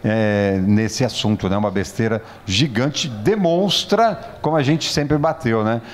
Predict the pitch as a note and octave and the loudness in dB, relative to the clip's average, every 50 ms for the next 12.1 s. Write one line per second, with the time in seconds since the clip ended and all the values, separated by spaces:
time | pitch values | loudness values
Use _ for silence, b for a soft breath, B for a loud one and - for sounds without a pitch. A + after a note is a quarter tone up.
0 | B B B G2+ G2+ G#2+ G2+ G2+ G2+ G2+ G#2+ G#2+ G2+ F2 A2 C#3 D3+ F#3+ F#3+ E3+ | B B B 0 0 2 2 2 2 2 2 0 -2 -2 0 0 2 2 2 2
1 | D#3+ - D#3+ C#3+ C3 A2 B2+ B2+ B2 A2+ A2+ G#2+ - - A#2 A2+ G2+ - - A#2 | 0 2 2 2 2 2 2 2 2 2 0 0 0 0 0 0 2 2 2 2
2 | A2+ A2 A2 G#2 F#2+ - G#2+ G2+ G2 F2+ E2+ F#2+ F#2+ E2+ G2 F#2 - - G#2+ G2+ | 2 2 2 0 0 2 2 2 2 2 2 0 0 0 0 -2 -2 0 -2 0
3 | F#2 F2+ F#2+ F#2+ F#2 - - F#2+ - - G#2+ G2 - G2 E2+ D#2 - C3 D#3 D3 | 0 2 0 0 2 2 0 0 0 0 -2 -2 0 -2 -2 0 0 2 2 2
4 | G#2+ F#2 - B B B B B C3 D#3 D#3+ C#3+ A2+ G2 F2+ G#2+ C3 D#3 F#3+ G#3+ | 2 0 -2 B B B B B 0 0 0 0 -2 -4 -4 -2 -2 0 0 0
5 | F3 D#3+ D#3 - D#3 D#3 - - - D3 A#2 - - C3+ C#3 B2+ - B2 G#2+ A#2+ | 0 0 0 2 0 0 0 0 0 -2 -2 0 -2 -2 -2 -2 -2 0 2 2
6 | D3 E3+ D3+ - B B B B G#2+ C3+ D#3 D3+ E3 D#3 A#2 - C3 C3+ C3+ - | 2 2 0 -2 B B B B 0 2 2 2 2 2 2 2 2 0 0 0
7 | - C#3+ - - D#3 C#3+ G#2+ G#2 A2 A#2 A#2 F#2 E2+ E2+ E2+ F2+ A2 A#2+ A2 - | -2 -2 0 0 0 2 2 2 2 2 0 0 0 0 2 2 2 0 0 -2
8 | - B2+ B2 - - B2+ B2+ B2+ B2+ C#3+ C3+ B B B B B - C#3 C3+ - | -2 -2 -2 0 0 0 2 2 2 0 -2 B B B B B -2 -2 -2 -2
9 | - C#3+ D#3+ E3+ - E3 D#3+ C#3+ - C#3+ C#3 C#3+ C3+ - - C#3+ C#3+ C3 A#2 - | -2 -2 -2 0 0 -2 -2 0 2 2 2 2 2 0 0 -2 -2 0 0 0
10 | D#3+ D#3 D3+ B2 B2 C3 A#2+ G#2+ A#2+ C#3+ C#3+ - D3 C#3 C3 B2+ C3+ C3+ A2 - | 0 2 2 2 4 4 4 4 2 2 2 0 0 0 2 2 2 2 0 0
11 | A2+ G#2+ A#2 A2 - - - A2+ F#2 E2+ G2+ G2 F#2 F2+ E2+ G2+ A#2+ C#3 D3 C3 | 0 0 0 -2 -4 -4 -4 -4 -2 0 0 0 0 0 2 2 2 2 0 0
12 | F3 | -4